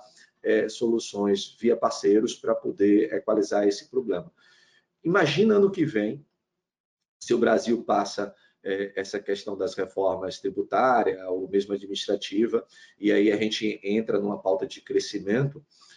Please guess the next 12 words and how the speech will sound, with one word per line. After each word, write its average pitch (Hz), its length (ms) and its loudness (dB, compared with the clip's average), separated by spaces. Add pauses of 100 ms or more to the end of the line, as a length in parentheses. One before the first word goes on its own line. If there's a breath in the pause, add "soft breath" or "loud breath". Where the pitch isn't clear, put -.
(180 soft breath)
é, 95 240 -2
num, 92 320 -8
num 92 80 -14
cenário 98 580 -2
ainda 104 320 -2
mais 95 240 0
animador, 98 720 2
e, 104 240 -2
obviamente, 98 640 -8 (160)
considerando 95 420 -2
nessa 95 240 -8
conta 95 380 -12